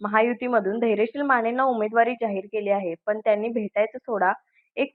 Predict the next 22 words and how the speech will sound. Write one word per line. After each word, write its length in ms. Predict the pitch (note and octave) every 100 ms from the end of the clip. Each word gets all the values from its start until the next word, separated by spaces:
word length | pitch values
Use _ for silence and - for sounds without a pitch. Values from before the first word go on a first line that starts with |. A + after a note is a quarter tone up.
| -
फोनही 280 | C#4 C#4+ D#4
मला 260 | D4+ A#3
केला 300 | A#3+ A#3 G3
नाही. 240 | F#3+ F#3 D#3+ _ _ -
कार्यकर्त्यांबरोबर 960 | A#3 B3 D4+ D4 C#4 C#4 C4 A3+ A#3+
चर्चाही 500 | C4 B3+ A3 A3+ A3
ते 140 | A#3+ B3+
करत 260 | A3+ G#3+ A3+
नसतील, 400 | G#3+ G#3+ F#3 A#3 _ _ -
त्यांना 260 | A#3 B3
आमची 260 | C#4 C#4+ D4
गरज 300 | C#4 A#3+ B3+
नसेल 360 | C4+ B3+ A3 A#3
तर 120 | B3+
मी 140 | C4 C#4
त्यांचा 280 | C4+ B3
प्रचार 360 | B3+ B3+ A#3+ A#3+
का 220 | - A3+
करू, 280 | A3+ G#3 F#3 - -
असे 200 | G#3+ C4+
स्पष्ट 400 | - B3+ C4 C#4+
करीत 320 | C4+ G#3+